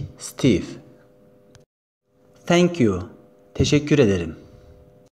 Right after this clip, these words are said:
How are you today? Bugün nasılsınız? I am perfect.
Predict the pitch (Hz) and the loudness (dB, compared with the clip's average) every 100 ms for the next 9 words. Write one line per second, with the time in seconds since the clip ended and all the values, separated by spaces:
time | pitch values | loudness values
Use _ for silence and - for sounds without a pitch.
0 | _ _ _ _ _ - 113 123 170 175 | _ _ _ _ _ -8 -2 2 4 2
1 | - 107 92 80 - - - - _ _ | 2 -2 -2 -4 -10 -20 -20 -20 _ _
2 | 120 120 131 143 139 135 101 127 135 - | -4 0 2 0 0 -4 -4 -6 -8 -14
3 | - - _ _ _ _ _ _ _ _ | -20 -20 _ _ _ _ _ _ _ _
4 | _ _ _ _ _ - - - 135 170 | _ _ _ _ _ -20 -14 -2 2 4
5 | 175 170 160 - 92 - - - | 2 4 4 4 -4 -4 -14 -16